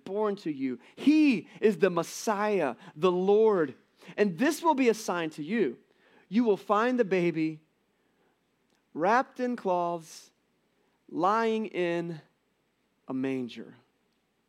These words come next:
It, God used this crazy scenario of the manger. This is the trough that, like, a sheep or a cow would eat out of,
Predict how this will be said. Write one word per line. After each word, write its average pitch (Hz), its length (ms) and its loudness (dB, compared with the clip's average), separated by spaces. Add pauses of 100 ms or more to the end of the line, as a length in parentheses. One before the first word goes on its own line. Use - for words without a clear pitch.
(640)
It, 208 180 -2
God 233 240 4
used 233 160 0
this 190 240 -2 (140)
crazy 202 500 0
scenario 139 720 -4 (200)
of 139 120 -10
the 139 80 -6
manger. 147 480 -6 (460)
This 165 140 -10
is 143 140 -10
the - 120 -12
trough 139 400 -6
that, 127 120 -8
like, 131 160 -6
a - 60 -12
sheep - 400 -8
or - 80 -16
a 123 40 -16
cow 120 260 -10
would 110 100 -12
eat 107 140 -12
out 92 140 -14
of, 78 180 -20